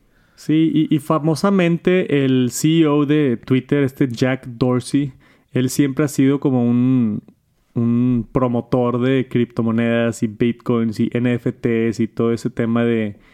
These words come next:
de la nueva revolución de, del sistema monetario, ¿no?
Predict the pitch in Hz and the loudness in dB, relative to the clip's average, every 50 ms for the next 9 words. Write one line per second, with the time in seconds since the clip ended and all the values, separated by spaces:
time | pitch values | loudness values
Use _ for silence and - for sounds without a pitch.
0 | _ _ _ _ _ _ _ - 123 117 117 117 113 107 113 117 120 127 127 143 | _ _ _ _ _ _ _ -6 -4 -2 -2 -2 -2 0 0 0 0 0 0 0
1 | 139 127 131 127 120 120 107 - - 131 120 117 120 120 123 120 127 127 123 113 | 0 0 2 0 0 0 -2 -2 -2 -2 -2 0 0 0 0 0 0 0 0 -2
2 | 107 110 110 107 - _ _ _ _ _ _ _ _ _ _ _ _ - 123 123 | -2 -4 -8 -12 -16 _ _ _ _ _ _ _ _ _ _ _ _ -4 -2 -2
3 | 123 104 120 117 - 127 117 123 127 131 123 117 113 - 123 120 117 117 113 107 | 0 0 -2 -2 -2 -2 0 0 2 2 0 0 0 -2 -2 0 0 0 0 0
4 | 113 123 131 | 0 -2 -2